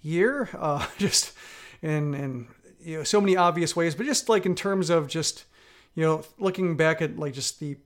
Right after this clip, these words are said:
previous coverage and uncertainty, like, in April and May, and when, when the shutdown was happening and being unclear whether it was gonna be a season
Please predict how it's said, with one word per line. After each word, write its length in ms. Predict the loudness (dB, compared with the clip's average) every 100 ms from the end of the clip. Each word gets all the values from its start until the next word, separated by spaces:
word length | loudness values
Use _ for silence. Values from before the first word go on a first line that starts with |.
| _ -18
previous 560 | -8 -2 2 4 2
coverage 680 | -2 -4 0 0 2 0 0
and 120 | 0
uncertainty, 580 | 0 0 -2 -4 -4 -4
like, 160 | -4 -6
in 80 | -6
April 360 | -6 -2 -2
and 120 | -2 -2
May, 280 | -2 -2
and 200 | -4 -6
when, 200 | -10 -10
when 180 | -10 -10
the 80 | -6
shutdown 320 | -2 0 0
was 100 | -2
happening 320 | -2 -2 -4
and 240 | -4 -6 -4
being 160 | -4
unclear 360 | -4 -4 -4 -4
whether 200 | -4 -6
it 40 |
was 100 | -6
gonna 160 | -2 0
be 140 | 2
a 40 | 0
season 460 | 0 -2 -2 -4